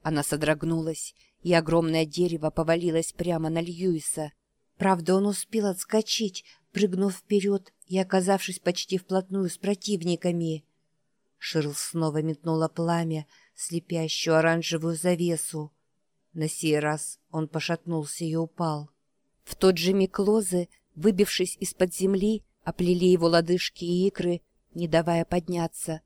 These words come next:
Прежде чем он успел опомниться и сосредоточиться, Ширл с яростью тигрицы бросилась к нему, уже держа наготове новый огненный шар. Порывом ветра я сдула ее на дюжину футов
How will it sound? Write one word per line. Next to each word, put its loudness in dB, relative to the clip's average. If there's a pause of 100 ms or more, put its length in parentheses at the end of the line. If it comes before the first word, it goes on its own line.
(600)
Прежде 4
чем 0
он 2
успел 2
опомниться 2
и 2
сосредоточиться, 0 (420)
Ширл 0
с -6
яростью 0
тигрицы 0
бросилась 2
к -10
нему, 0 (300)
уже -2
держа -2
наготове 0 (160)
новый 4
огненный 2
шар. -4 (600)
Порывом 2
ветра -2
я 0
сдула -4
ее -2
на 0
дюжину -6
футов -6